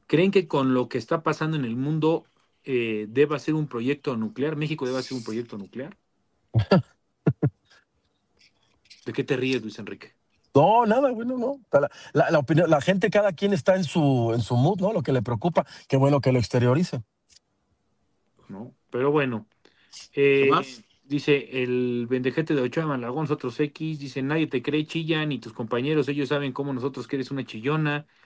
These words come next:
Speaker 1: Ponce y su compañía por Gudiño. Veas, ya estarás contento después de la lesión de Malagón. "Qué buen proyecto tiene Cruz Azul, gracias a los asesores Eder Velázquez y Palafox, aunque no lo quiera admitir", Luis Pumba Castillo.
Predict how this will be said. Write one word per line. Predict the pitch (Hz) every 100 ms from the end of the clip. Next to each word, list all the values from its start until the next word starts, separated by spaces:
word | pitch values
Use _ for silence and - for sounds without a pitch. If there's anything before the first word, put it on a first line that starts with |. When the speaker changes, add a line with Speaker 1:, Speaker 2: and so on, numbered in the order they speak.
| _ _ _ _ _
Speaker 1:
Ponce | 147 156
y | 156
su | 131 117
compañía | 120 113 147 147 127
por | 127 117
Gudiño. | 110 120 131 165 165 156 165 165 - _ _ _ _
Veas, | 139 156 147
ya |
estarás | 151 151 147
contento | - 127 127 151 135
después | 120 135
de | 135
la |
lesión | 117 117
de | 135
Malagón. | 120 110 117 165 185 190 185 160 _ - - _
"Qué | 147
buen | 151 143
proyecto | 139 139
tiene | 123 139 127
Cruz | 107
Azul, | 117 160 147
gracias | 143 -
a | 117
los | 107
asesores | 104 131 131
Eder | 135 127
Velázquez | 117 127 117 123
y | 107
Palafox, | 117 113 110 170 175 -
aunque | 123 113 120
no | 120
lo | 127
quiera | - 131
admitir", | 110 101 - 139 -
Luis | 113
Pumba | - 123 110
Castillo. | 107 101 - 170 143 143